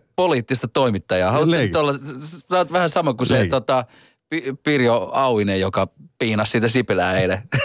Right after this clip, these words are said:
Speaker 1: <laughs> Nyt sä niinku piinaat meitä siitä, tässä
Speaker 2: No
Speaker 1: jostain
Speaker 2: kyllä. Mut
Speaker 1: täysin
Speaker 2: siis,
Speaker 1: perättömästä
Speaker 2: mut onks totta,
Speaker 1: väitteestä.
Speaker 2: että siis startup-yrittäjä, joka pyörii tuolla pörssiyritysten hallitusten kanssa vetämässä fistpumppeja, niin, niin sä ootkin syyllinen tällaiseen niinku meidän suurimpaan luontokatastrofiin tällä vuosikymmenellä?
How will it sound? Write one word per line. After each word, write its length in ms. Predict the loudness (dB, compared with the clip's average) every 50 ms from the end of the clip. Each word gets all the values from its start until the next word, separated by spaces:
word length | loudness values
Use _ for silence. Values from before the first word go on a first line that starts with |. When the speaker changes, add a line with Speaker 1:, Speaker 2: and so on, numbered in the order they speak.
| 0 0
Speaker 1:
<laughs> 300 | 0 0 0 -2 0 0
Nyt 140 | 0 0 2
sä 100 | 2 2
niinku 260 | 2 0 0 -2 -6 _ -2
piinaat 360 | 0 2 4 4 4 4 4
meitä 320 | 4 4 2 2 -2 -4
siitä, 240 | -6 -6 -4 -4 -2
tässä 220 | -2 -2 0 2
Speaker 2:
No 60 | 2 2
Speaker 1:
jostain 200 | 2 2 2 2
Speaker 2:
kyllä. 120 | 2 0 0 -4 -8 -18
Mut 80 | -8 -4
Speaker 1:
täysin 260 | -2 0 2 2 2
Speaker 2:
siis, 140 | 0 0 -2 -2 -2
Speaker 1:
perättömästä 600 | -2 0 0 -2 -2 _ -6 -4 -2 0 0 0
Speaker 2:
mut 40 |
onks 80 | 0 0
totta, 120 | 0 0
Speaker 1:
väitteestä. 340 | 0 0 0 0 0 0 0
Speaker 2:
että 240 | 0 0 -2 -2 0
siis 280 | 2 2 0 0 -2 -6 -8 -6 -6 -6
startup-yrittäjä, 840 | -2 0 0 0 2 0 0 0 2 2 2 0 0 0 2 4 4
joka 180 | 4 2 2
pyörii 340 | 2 2 2 2 4 2 2
tuolla 200 | 2 2 2 2
pörssiyritysten 840 | 2 2 0 0 0 0 0 2 2 2 0 0 -2 -2 0 2 2
hallitusten 560 | 4 4 4 4 2 2 2 0 0 -2 -2 0
kanssa 360 | 0 0 0 0 0 0 0
vetämässä 560 | 0 0 2 2 2 0 0 0 0 0 0 0 -4 -10 -20 _ _ _ -6 -4 -2 0
fistpumppeja, 760 | 0 0 0 0 0 0 0 2 0 0 0 2 2 4 4
niin, 320 | 4 4 4 2 2 0 -4 -8 -18 -20 -20 _ _ _ 0
niin 140 | 2 2 2 2
sä 160 | 0 0 0
ootkin 220 | 0 2 2 0
syyllinen 440 | 2 2 4 4 4 4 4 2 2
tällaiseen 440 | 2 2 2 2 2 2 2 4 4
niinku 320 | 4 2 2 0 -2 -4 -4 _ -2
meidän 220 | 0 2 2 4 4
suurimpaan 440 | 4 4 2 2 2 2 2 2
luontokatastrofiin 1000 | 4 4 2 2 0 0 0 0 -2 -2 0 0 0 0 0 0 2 2 2 2 0
tällä 240 | 0 2 2 2 2
vuosikymmenellä? 680 | 2 0 -2 -2 -6 -6 -6 -4 -4 -6 -8 -10 -14 -18